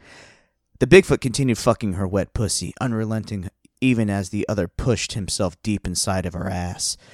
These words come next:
Eliza felt as she was about to break. She whimpered pitifully, her body stuffed with big f-, with huge Bigfoot cocks.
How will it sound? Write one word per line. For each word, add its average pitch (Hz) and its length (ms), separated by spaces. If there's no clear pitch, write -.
Eliza 110 460
felt 104 380
as 95 80
she 110 240
was 98 200
about 92 240
to 90 100
break. 92 340
She - 160
whimpered 98 500
pitifully, 92 640
her 113 120
body 98 400
stuffed - 460
with - 160
big 98 260
f-, - 380
with - 120
huge 120 300
Bigfoot - 420
cocks. - 480